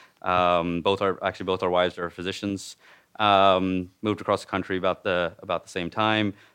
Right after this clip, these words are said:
Uh, we went different paths. He ended up in the hedge fund industry. I ended up in the technology industry. Um, but we would get together regularly. In two thousand eight, I had just joined YouTube, and,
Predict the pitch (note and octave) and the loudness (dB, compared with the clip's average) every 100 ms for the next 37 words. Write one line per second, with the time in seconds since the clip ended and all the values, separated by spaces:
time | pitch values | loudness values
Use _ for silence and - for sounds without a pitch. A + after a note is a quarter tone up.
0 | _ G#2+ G2+ G#2 B2+ D3 D3 B2 G#2 G2+ | _ 0 2 4 4 4 2 0 0 2
1 | G#2+ A2 A2+ G2+ G2 F#2+ F2 F2+ - G2 | 2 0 -2 -2 -2 -2 -2 -4 -4 -4
2 | F#2+ F#2+ - F#2+ F#2 - _ - F#2+ F2+ | -4 -6 -4 -2 -2 -6 _ -6 -4 -2
3 | F2 F#2 - F#2+ G2 G2 G2 F2+ - G2+ | -4 -6 -8 -4 0 0 0 -4 -4 -2
4 | F#2 F2 _ _ _ _ A#2 A#2+ A2+ A2 | -2 -2 _ _ _ _ 4 6 8 6
5 | G#2 G2 F3+ E3+ D#3 C#3+ B2 A2+ G#2+ G#2+ | 2 2 2 4 4 2 2 2 4 4
6 | G#2 G2 F#2+ F#2+ G#2 A2 - C#3 C3 A2 | 4 2 2 0 -2 -4 -4 2 4 4
7 | G#2+ G#2+ G#2+ G2 F#2+ G#2 - F#2+ A2 C#3 | 2 2 2 0 0 -4 -2 -2 -2 0
8 | C3 A2+ G#2 F#2 | 0 2 2 0